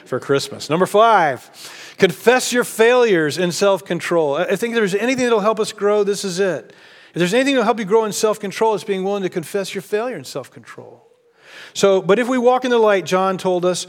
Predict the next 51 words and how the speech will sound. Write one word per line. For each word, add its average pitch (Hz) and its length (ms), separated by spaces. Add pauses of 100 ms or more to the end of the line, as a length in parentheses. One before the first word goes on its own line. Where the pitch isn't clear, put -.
(220)
"if - 80
we 180 60
walk 240 200
in 247 60
the 233 80
light, 208 280
he 240 220
is, 214 160
as 185 240
he 262 100
is 240 100
in 233 80
the 220 40
light, 220 260
we 214 120
have 208 140
fellowship 226 340
with 190 120
one 214 140
another, 214 280 (200)
and 170 140
the 160 60
blood 185 240
of 180 80
Jesus, 180 460
his 175 140
son, 160 360
cleanses 180 560
us 160 300 (240)
from 147 320
all 160 520 (280)
our 139 220
sin." 151 520
James 185 380
put 180 200
it 165 80
this 190 200
way, 160 100
he 139 40
says, 160 180
"Confess 180 380
your 190 80
sins 190 260
to 180 80
one 175 160
another 180 600
that 151 120
you 151 80
might 143 160
be 127 80
healed." 127 540